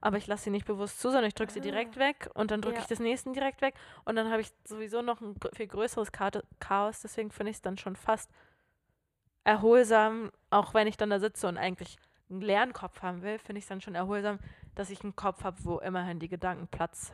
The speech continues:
Speaker 1: haben grad. <laughs> So.
Speaker 2: Voll. Okay, so hab ich's noch nicht gesehen. Das, das war inspirierend.
Speaker 1: Ja,
Speaker 2: Danke.
Speaker 1: ge-, gerne.
Speaker 2: Ich glaub, ich hätte halt sehr, sehr gerne viel, f-, f-, viel öfters dieses aktive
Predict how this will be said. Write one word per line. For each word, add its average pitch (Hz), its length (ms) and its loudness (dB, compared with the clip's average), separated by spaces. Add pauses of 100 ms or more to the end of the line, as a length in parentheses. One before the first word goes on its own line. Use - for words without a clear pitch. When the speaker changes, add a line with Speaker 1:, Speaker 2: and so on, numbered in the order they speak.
Speaker 1:
haben 151 260 -4
grad. - 340 -2
<laughs> 285 400 -4 (200)
So. 170 260 0
Speaker 2:
Voll. 254 340 -6
Okay, - 240 -4
so 240 140 -2
hab 226 100 4
ich's - 80 -8
noch 294 120 2
nicht 269 180 -2
gesehen. 220 280 -2
Das, 214 140 -10
das - 180 -2
war 285 140 6
inspirierend. 285 640 4 (100)
Speaker 1:
Ja, 247 300 8
Speaker 2:
Danke. 294 140 6
Speaker 1:
ge-, 381 80 0 (180)
gerne. 262 260 0 (560)
Speaker 2:
Ich - 140 -6
glaub, 320 300 4 (480)
ich - 180 -4
hätte 320 240 -2
halt 277 160 0
sehr, 269 280 2
sehr 269 140 0
gerne 247 460 0
viel, 262 300 -6 (180)
f-, - 240 -20
f-, - 180 -18 (120)
viel 254 340 -8
öfters 254 600 -6
dieses 240 440 -8 (120)
aktive 254 1080 -2